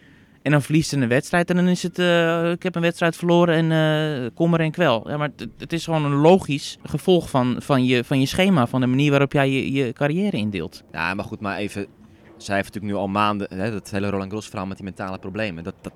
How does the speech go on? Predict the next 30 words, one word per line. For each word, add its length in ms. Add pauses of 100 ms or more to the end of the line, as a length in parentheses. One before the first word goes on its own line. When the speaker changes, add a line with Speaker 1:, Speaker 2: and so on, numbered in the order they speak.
Speaker 2:
is 60
natuurlijk 280
gewoon 140
nog 160
ontzettend 380
levend. 320
Dat 100
is 60
niet 160
in 60
één 100
keer 100
dat 80
ze 80
nu, 240
eh, 40 (600)
huppakee, 340
knoppen 320
om 100
U 160
S 60
Open, 540
eh, 60 (540)
super 300
happy 200
de 80
peppy 340
alleen 200
maar 160
is. 280